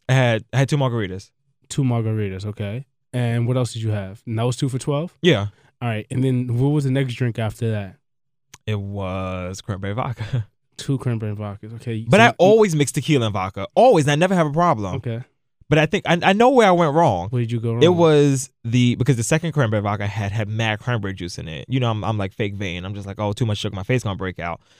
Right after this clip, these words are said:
Speaker 1: So I was like, "Let's do a tequila shot." That's what I'm thinking about, right? Fucking two in the morning, drunk. That's what I'm thinking about.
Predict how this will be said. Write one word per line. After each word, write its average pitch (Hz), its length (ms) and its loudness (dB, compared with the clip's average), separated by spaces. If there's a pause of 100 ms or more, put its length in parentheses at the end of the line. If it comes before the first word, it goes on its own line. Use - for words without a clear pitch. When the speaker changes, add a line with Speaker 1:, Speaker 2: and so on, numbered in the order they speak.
(320)
Speaker 1:
So - 140 -2
I 131 60 2
was 139 140 0
like, 123 120 0
"Let's 147 160 2
do 156 120 4
a 139 40 4
tequila 185 400 -2
shot." 110 280 2
That's 156 180 4
what 139 60 6
I'm 131 80 4
thinking 117 180 4
about, 101 220 2
right? 120 260 4
Fucking 127 300 0
two 180 180 4
in 151 40 4
the 143 60 2
morning, 120 320 4
drunk. 110 300 2
That's 120 180 2
what 113 60 -2
I'm 104 80 -4
thinking 101 180 -6
about. 87 240 -6